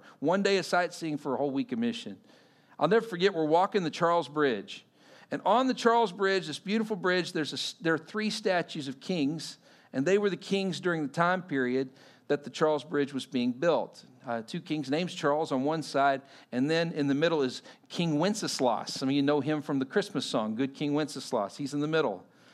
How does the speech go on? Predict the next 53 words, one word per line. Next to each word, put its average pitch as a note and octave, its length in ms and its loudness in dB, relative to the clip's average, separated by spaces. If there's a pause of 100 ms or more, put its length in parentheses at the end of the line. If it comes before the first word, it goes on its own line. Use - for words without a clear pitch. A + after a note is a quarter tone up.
(160)
I'll C#3 80 2
never A3+ 200 4
forget, G3+ 260 2
we're E3+ 140 2
with F#3 180 2
our E3 120 6
guide, E3+ 440 4
who F3 60 0
was C#3 100 -2
a C3+ 60 -2
pastor. F3 600 2 (300)
His D3+ 140 -2
dad E3 240 4
was D3 100 -10
the B2 80 -12 (200)
First D#3 240 -2
Baptist D3+ 320 0
Church D#3 200 -4
in C3 120 0
Prague C#3+ 340 2
years D3+ 240 -2
ago. D3 220 2
His C#3 140 -4
brother C#3+ 340 2
was D#3 260 0
during D3 220 -2
the B2 60 -6
communist D#3+ 580 0
era. G3 320 2 (400)
He D#3+ 120 -2
was F3+ 140 0
our D#3+ 140 4
guide D#3+ 400 4
as B2+ 100 -10
we're D#3 80 -2
walking D#3 380 2
through. D3 400 2 (480)
Doctor E3 260 2
Schultz, G3+ 380 2
then F#3 220 2
we D#3 80 2
see - 200 -2
these F3+ 180 -4
statues F#3+ 540 2
of C3 100 -4
these D#3+ 200 -6
three F3+ 260 -2
men. F3 480 0 (380)
And D#3+ 80 2
as F3 120 4
we're F3 100 0
walking A3 440 2
by, E3+ 480 4